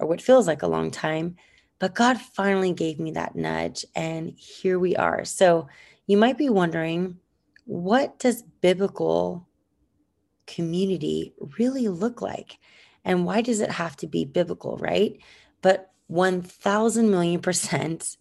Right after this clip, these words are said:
having a biblical community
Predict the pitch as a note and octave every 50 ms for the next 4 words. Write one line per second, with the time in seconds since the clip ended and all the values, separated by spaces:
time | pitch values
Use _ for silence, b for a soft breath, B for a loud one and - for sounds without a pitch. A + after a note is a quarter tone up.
0 | _ _ _ _ _ _ _ _ _ _ - - - F#3+ G#3 A3+ G#3+ B3+ B3+ A#3
1 | - - F#3 F3+ F3 F3 - - _ _ - F#3 G3 G3 G3 A3+ G#3+ A3 - F3
2 | E3+ E3+ - - D#3+ E3+ E3 E3+ F#3+ G3+ G#3 B3 B3+ C4 C4 B3+